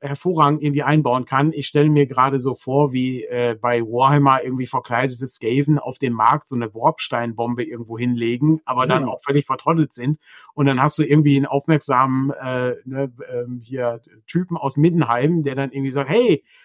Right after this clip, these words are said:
Speaker 1: warte mal, hier, du hast <laughs> deine, du hast deine Tüte vergessen.“ Und dann, dann bricht halt absolutes Chaos aus und so eine Warpstein-Bombe explodiert. Könnte ich mir sehr gut vorstellen. Aber was ich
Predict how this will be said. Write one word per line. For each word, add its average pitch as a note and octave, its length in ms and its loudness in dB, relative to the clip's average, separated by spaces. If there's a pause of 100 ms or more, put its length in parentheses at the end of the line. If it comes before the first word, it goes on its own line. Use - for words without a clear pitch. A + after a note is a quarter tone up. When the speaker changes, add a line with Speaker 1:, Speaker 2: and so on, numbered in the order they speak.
(120)
Speaker 1:
warte A#3+ 220 0
mal, E3 340 2 (220)
hier, A3+ 200 0
du F#3 120 4
hast F#3+ 180 0
<laughs> D3 140 -8
deine, G3 160 2
du E3+ 200 2
hast G#3+ 160 -2
deine E3 140 2
Tüte B3 240 -2
vergessen.“ E3 580 -2
Und F#3+ 160 -6
dann, F3+ 280 -2 (280)
dann D#3+ 320 2
bricht F3+ 280 2
halt D#3 160 0
absolutes E3 420 0
Chaos F3+ 320 2
aus C#3+ 140 2
und E3 60 4
so D3+ 100 0
eine C#3+ 120 0
Warpstein-Bombe C3 680 -4
explodiert. B2+ 540 -4 (240)
Könnte G#3 200 2
ich E3+ 80 -6
mir E3+ 140 4
sehr F3 160 0
gut D3+ 160 0
vorstellen. C3 540 -6 (340)
Aber E3+ 540 2 (240)
was C3+ 160 -2
ich - 220 -4